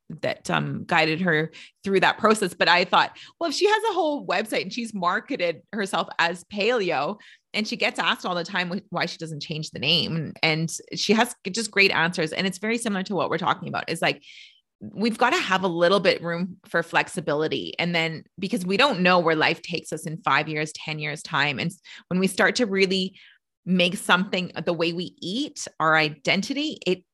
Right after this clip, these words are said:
makes coming out of those boxes really difficult.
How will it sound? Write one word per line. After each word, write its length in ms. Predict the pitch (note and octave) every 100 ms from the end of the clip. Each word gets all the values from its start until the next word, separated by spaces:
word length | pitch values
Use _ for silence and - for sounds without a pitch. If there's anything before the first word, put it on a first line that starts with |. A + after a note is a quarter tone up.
| _
makes 360 | F#3 G3+ A#3 -
coming 440 | - G3+ F#3+ F3+ -
out 280 | F3 G#3+ G3+
of 140 | F3+
those 460 | E3 D3+ D#3 - - - -
boxes 640 | D#3+ C4 - - A#2+ -
really 380 | D#3 E3+ F#3 E3+
difficult. 600 | - F3 F#3+ E3 -